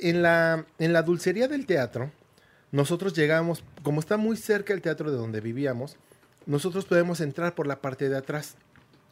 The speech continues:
y no nos decían nada, ¿no? Porque decían, "Bueno, viven aquí", etcétera, etcétera. Entonces, juntábamos todo lo que teníamos de dinero,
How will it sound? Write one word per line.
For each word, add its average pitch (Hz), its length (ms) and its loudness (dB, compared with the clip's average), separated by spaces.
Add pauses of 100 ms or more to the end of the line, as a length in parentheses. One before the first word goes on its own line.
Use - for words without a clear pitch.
y 147 100 0
no 143 120 6
nos 143 200 2
decían 127 360 -2
nada, 147 240 -2
¿no? 117 140 -6
Porque 113 160 -10
decían, 139 240 -6
"Bueno, 185 180 -2 (380)
viven 135 240 0
aquí", 180 400 -4
etcétera, 113 380 -6
etcétera. - 300 -18 (720)
Entonces, 190 460 0 (320)
juntábamos 247 480 2
todo 254 100 2
lo 240 80 0
que 190 80 -2
teníamos 196 340 0
de 139 100 0
dinero, 131 440 -2